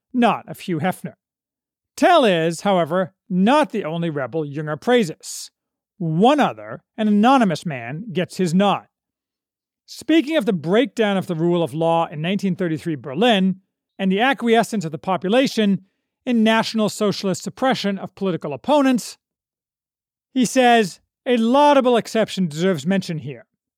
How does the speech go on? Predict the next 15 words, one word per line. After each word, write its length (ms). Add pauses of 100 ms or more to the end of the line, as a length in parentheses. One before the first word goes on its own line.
that 380
of 100
a 60
young 360
social 360
democrat 640 (220)
who 100
shot 480
down 320
half 340
a 80
dozen 460 (160)
so-called 680
auxiliary 720
policemen, 520